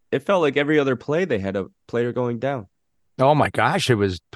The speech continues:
Speaker 2: it was horrible.
Speaker 1: Do you think it's, so they talked a lot about the cleats and that their, I think, training staff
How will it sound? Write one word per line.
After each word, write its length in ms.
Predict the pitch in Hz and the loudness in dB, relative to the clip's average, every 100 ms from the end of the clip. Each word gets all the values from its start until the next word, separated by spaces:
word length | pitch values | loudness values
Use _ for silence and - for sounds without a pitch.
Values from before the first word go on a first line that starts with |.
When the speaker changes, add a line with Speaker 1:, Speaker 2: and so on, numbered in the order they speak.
| - - | -18 -6
Speaker 2:
it 100 | 139 | -2
was 140 | 113 | -2
horrible. 500 | - - 381 453 - - - _ _ _ _ _ _ | 0 0 2 2 0 -6 -20 _ _ _ _ _ _
Speaker 1:
Do 60 | 139 | -2
you 60 | 165 | 2
think 220 | 185 180 | 2 0
it's, 200 | 185 - - _ | -2 -6 -20 _
so 200 | - 147 | -2 2
they 160 | 135 135 | 2 2
talked 280 | 160 151 - | 2 -2 0
a 60 | |
lot 200 | 120 127 | 2 2
about 300 | 131 127 123 | 2 0 0
the 80 | - | -4
cleats 480 | 110 - 139 160 - | -6 -2 0 -2 -4
and 160 | 113 107 | -2 0
that 240 | 101 - | 0 0
their, 440 | 107 101 98 98 98 - - _ _ _ _ _ _ _ _ | 0 2 2 -2 -8 -14 -14 _ _ _ _ _ _ _ _
I 120 | - | -8
think, 200 | 92 101 | -6 -8
training 400 | - 110 95 131 | -4 0 0 0
staff 480 | 131 - 135 131 - | -2 0 0 0 -6